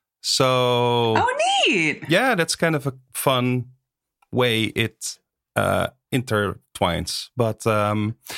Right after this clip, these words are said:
Speaker 1: I don't know. I, I don't know exactly. I don't know a whole lot about Sean, but I do know that he's really active in the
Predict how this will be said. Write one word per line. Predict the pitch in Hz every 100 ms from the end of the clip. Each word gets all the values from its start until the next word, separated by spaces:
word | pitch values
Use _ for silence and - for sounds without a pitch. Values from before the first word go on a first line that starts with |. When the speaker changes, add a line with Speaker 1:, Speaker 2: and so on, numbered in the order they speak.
| - - - _ _ _ -
Speaker 1:
I | 185
don't | 196
know. | 202 -
I, | 160 196
I | 180
don't | 208 233
know | 220 208
exactly. | - - 175 190 190 160
I |
don't | 156 196
know | 185
a | 160
whole | 139 170 160
lot | 147 151
about | 131 131 131
Sean, | - 123 123
but | 117 117
I | 117
do | 110 101 131 147
know | 156 131 123
that | 117 110
he's | 113 -
really | 101 98 104 131 147 151 131 117
active | 120 117 - 110 117
in | 110
the | 107 101 98 101